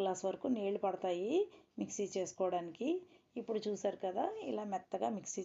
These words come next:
చేసుకున్న పేస్ట్లోకి కొబ్బరికాయని, మరీ పొట్టుండి ముదరగా ఉంటే, కొబ్బరికాయకి వెనకాతల పొట్టు ఉంటుంది కదా, ఆ పొట్టు తీసి వేసేసుకుంటే చాలా బాగుంటుందండి. మొత్తం అంతా వైట్‌గా క్రీమీగా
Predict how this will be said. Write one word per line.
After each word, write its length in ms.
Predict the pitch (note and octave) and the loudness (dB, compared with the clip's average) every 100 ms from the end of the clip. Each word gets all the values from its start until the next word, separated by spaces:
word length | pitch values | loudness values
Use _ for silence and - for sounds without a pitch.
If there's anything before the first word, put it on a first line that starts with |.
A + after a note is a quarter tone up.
| - | -4
చేసుకున్న 380 | F3+ - F3+ E3+ | -6 -4 -6 -4
పేస్ట్లోకి 640 | F3 F3 - F#3+ E3 D3 G3 E4+ G4+ - - _ _ - | -4 -2 -2 0 -2 -2 0 0 0 -6 -20 _ _ -4
కొబ్బరికాయని, 760 | F3 G3+ G#3 G#3+ G#3 F#3 F#3+ C4+ A#4+ - _ - | -2 2 2 2 0 0 -2 -2 -4 -12 _ -6
మరీ 280 | F#3+ F#3 A#3 A#3+ - | -2 0 0 -2 -2
పొట్టుండి 520 | G#3+ - G#3+ G#3 G#3 A#3 C#4+ - G3+ | -2 0 0 0 -2 0 0 -2 -4
ముదరగా 360 | F#3+ F3+ F#3+ G#3 G3 | -4 0 2 2 2
ఉంటే, 220 | F#3 F#3 G#3 C4 | -2 -2 -2 0
కొబ్బరికాయకి 500 | G#3+ F3+ F#3 G3+ G3+ F#3+ | -2 0 0 0 -2 -2
వెనకాతల 400 | E3 G3 G3 F#3+ | -2 -2 -4 -4
పొట్టు 200 | F#3 F3+ G3 | -4 -4 -6
ఉంటుంది 320 | F#3 F3+ E3+ | -4 -6 -6
కదా, 140 | E3+ G#3+ | -2 -2
ఆ 60 | A#3 - | -2 -2
పొట్టు 200 | F3+ F3+ | -4 -4
తీసి 240 | A3 F#3+ G3 | -6 -2 -2
వేసేసుకుంటే 560 | F3 F3 - F#3+ F3 - | -2 -4 -6 -10 -8 -4
చాలా 240 | F3 E3 F3 | -2 -2 -4
బాగుంటుందండి. 720 | E3 F3 F#3+ F#3 D#3 E3 G3 F4+ F4+ - - _ - | -4 -6 -4 -4 -4 -4 2 2 0 -12 -20 _ -6
మొత్తం 280 | F#3+ - G3+ | -4 -2 -4
అంతా 160 | G3 G#3 | -2 0
వైట్‌గా 360 | F#3 F3+ F#3+ G3 G3 | 0 0 0 -2 -2
క్రీమీగా 440 | F3 F3+ F#3+ F#3+ | -4 -4 -2 -2